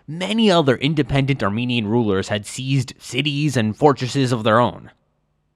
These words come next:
The original decision to have the crusading army split up and make contact with the Armenians in the area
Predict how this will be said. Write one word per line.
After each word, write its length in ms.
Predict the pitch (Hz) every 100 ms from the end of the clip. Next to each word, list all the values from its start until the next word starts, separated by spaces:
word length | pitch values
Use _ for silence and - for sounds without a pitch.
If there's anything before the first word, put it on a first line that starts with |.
| -
The 160 | 185 175
original 400 | 190 202 247 226
decision 540 | 143 - 190 120 92
to 80 | -
have 240 | 123 135
the 80 | 123
crusading 340 | 104 - 113
army 220 | 107 101 98
split 320 | - 127 110
up 240 | 101 -
and 140 | 107 101
make 180 | 101 -
contact 480 | 117 123 - 101
with 140 | 117 110
the 120 | 107
Armenians 640 | 95 123 131 98 101 107
in 60 | 95
the 160 | 87
area 360 | 87 90 101 123